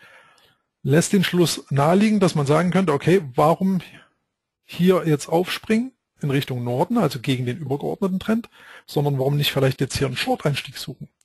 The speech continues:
Und dazu gehen wir jetzt mal in den fünfzehn Minuten Chart, der hier dieses Candlestick-Mustern sozusagen aufweicht. Und da gibt's jetzt hier auch noch den Bearish Harami,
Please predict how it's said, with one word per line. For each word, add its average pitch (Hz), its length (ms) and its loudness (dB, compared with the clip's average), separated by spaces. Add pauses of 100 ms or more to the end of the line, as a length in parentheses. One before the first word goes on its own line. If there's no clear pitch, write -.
Und 135 120 -6
dazu 139 180 -6
gehen 190 100 2
wir 185 60 2
jetzt 175 140 -2
mal 165 80 0
in 156 60 0
den 151 60 -2
fünfzehn 175 380 -4
Minuten 165 300 -4
Chart, 160 360 0 (640)
der 185 340 4 (260)
hier 196 200 0
dieses 165 300 -2
Candlestick-Mustern 170 840 0
sozusagen 143 500 0
aufweicht. 135 760 0 (200)
Und 143 100 -4
da 139 40 2
gibt's 143 180 -2
jetzt - 160 -4
hier 175 120 2
auch 160 60 4
noch 147 80 0
den 131 160 -4
Bearish 151 340 2
Harami, 185 520 2